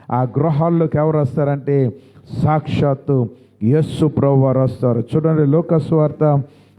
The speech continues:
పంతొమ్మిదో అధ్యాయము, లూకాసు వార్త పంతొమ్మిదో అధ్యాయము తొమ్మిదో వచనం చెబుతుంది, అందుకు యేసు, "ఇతడును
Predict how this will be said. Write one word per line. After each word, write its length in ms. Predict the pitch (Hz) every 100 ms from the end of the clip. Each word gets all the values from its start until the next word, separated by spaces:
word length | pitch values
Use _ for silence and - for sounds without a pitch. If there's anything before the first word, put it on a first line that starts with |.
| -
పంతొమ్మిదో 440 | 123 151 170 165 156
అధ్యాయము, 680 | 147 127 147 139 139 139 - _ _ _ _ _ _ _ _ - - _ _ - - - - - - - - - - - - - - - - - - - -
లూకాసు 480 | 117 143 143 - 131
వార్త 460 | 127 117 123 117 120 _ _ _ _ -
పంతొమ్మిదో 420 | - 127 139 127 123
అధ్యాయము 600 | 117 - 117 110 110 98 _ _ _ - -
తొమ్మిదో 400 | 127 160 165 147
వచనం 340 | 139 135 127 120
చెబుతుంది, 680 | 113 113 120 113 110 104 92 - _ _ _ _ _ _ _ -
అందుకు 460 | 156 269 285 277 240
యేసు, 640 | 214 220 - 175 151 113 117 - _ _ _ _ _ 127
"ఇతడును 720 | 202 - 302 285 277 277